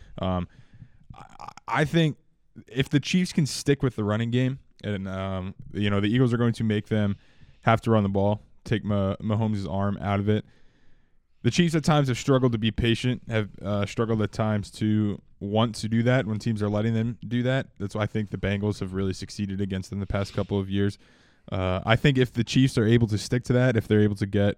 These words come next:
uh, Pacheco going, if they're able to get McKinnon going, um,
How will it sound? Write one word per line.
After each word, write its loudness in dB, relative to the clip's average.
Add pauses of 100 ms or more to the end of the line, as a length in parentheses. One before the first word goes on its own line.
(140)
uh, 0
Pacheco 0
going, 0
if -6
they're 0
able 0
to 0
get -2
McKinnon -2
going, 0 (520)
um, -4